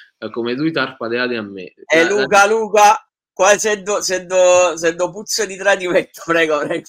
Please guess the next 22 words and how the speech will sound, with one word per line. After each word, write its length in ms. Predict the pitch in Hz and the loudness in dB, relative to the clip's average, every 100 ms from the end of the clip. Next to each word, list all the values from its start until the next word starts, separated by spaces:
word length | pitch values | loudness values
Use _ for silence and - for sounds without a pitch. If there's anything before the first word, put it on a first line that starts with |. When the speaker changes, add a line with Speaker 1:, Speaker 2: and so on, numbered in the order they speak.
| - | -12
Speaker 2:
prego. 200 | 147 123 | -6 -2
Speaker 1:
Ah, 60 | 127 | -2
la 140 | 127 | -2
differenza 920 | 143 - 156 135 107 104 104 110 120 | -4 -6 -6 -4 -6 -10 -8 -6 -4
Speaker 2:
Prego. 20 | 120 113 | -6 -10
Speaker 1:
è 20 | - | -10
che 540 | 113 113 113 113 113 _ _ _ _ - _ _ _ - | -6 -2 -2 -4 -10 _ _ _ _ -20 _ _ _ -10
Mirsa, 720 | 127 107 - - 110 131 - _ _ _ _ _ _ _ | -8 -8 -10 -12 -10 -10 -16 _ _ _ _ _ _ _
eh, 720 | - 113 113 113 110 110 110 _ _ - | -8 -6 -4 -6 -6 -10 -12 _ _ -16
è 220 | 113 110 | -16 -14
tipo 400 | - 120 113 113 _ | -16 -12 -14 -14 _
trecentomila 760 | 117 107 110 107 104 110 120 | -16 -14 -14 -14 -12 -10 -8
volte 320 | 113 110 110 | -8 -8 -12
più 120 | - 107 | -16 _
forte 320 | 113 110 101 | -12 -12 -12
di 100 | 101 | -12
te, 380 | 95 98 113 - | -10 -8 -8 -8
quindi 380 | 135 131 120 127 | -8 -6 -6 -6
lui 200 | 139 120 | -6 -6
non 240 | 139 139 | -8 -6
ha 100 | 131 | -8
bisogno 920 | 107 110 110 139 120 107 104 104 98 | -8 -12 -8 -6 -6 -8 -10 -12 -18